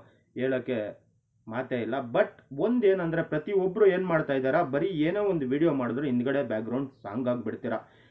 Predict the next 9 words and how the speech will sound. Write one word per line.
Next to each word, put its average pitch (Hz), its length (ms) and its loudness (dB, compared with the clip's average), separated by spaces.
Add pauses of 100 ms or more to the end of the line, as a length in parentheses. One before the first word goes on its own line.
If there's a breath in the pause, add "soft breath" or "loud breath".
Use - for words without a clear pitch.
ಇಲ್ಲಿ 226 240 6
ನೋಡೋ 220 300 6
ಜನ 190 280 4
ಬರೀ 180 260 6
ಸಾಂಗ್ಸ್ನ 180 540 0
ನೋಡಲ್ಲ, 156 440 4
ನಿಮ್ 135 260 -2
ಟ್ಯಾಲೆಂಟ್ನ 160 580 -2
ನೋಡೋದು. 151 480 0